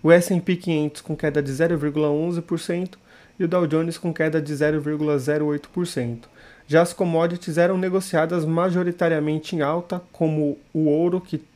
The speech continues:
registrou uma alta de zero vírgula quarenta e três por cento, o petróleo Brent com ganhos de um vírgula quarenta e nove por cento e o petróleo tipo W T I com alta de um vírgula sessenta e quatro por cento,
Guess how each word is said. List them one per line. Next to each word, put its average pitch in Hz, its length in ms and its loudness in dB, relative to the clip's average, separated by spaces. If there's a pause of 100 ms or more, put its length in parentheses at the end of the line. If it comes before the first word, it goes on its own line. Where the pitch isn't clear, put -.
(140)
registrou 156 400 -4
uma 156 100 0
alta 147 240 0
de 135 100 -4
zero 151 280 2
vírgula 147 260 0
quarenta 147 360 -2
e - 20 -6
três 135 280 -6
por 175 200 -4
cento, 170 280 -4 (560)
o 160 80 0
petróleo 170 440 2
Brent 160 380 -2
com 165 140 -4
ganhos 151 300 2
de 139 100 -2
um 175 120 0
vírgula 165 280 0
quarenta 160 460 -2
e 165 60 0
nove 143 320 0
por 170 200 -2
cento 170 440 -4 (420)
e 175 40 0
o 170 40 2
petróleo 170 500 2
tipo 165 340 -6
W 160 320 0
T 156 240 -2
I 156 40 -6
com 160 180 -6
alta 160 340 0
de 147 220 -4
um 170 220 0
vírgula 165 400 0
sessenta 175 500 -4
e 170 60 -4
quatro 151 340 -2
por 196 140 -4
cento, 180 320 -4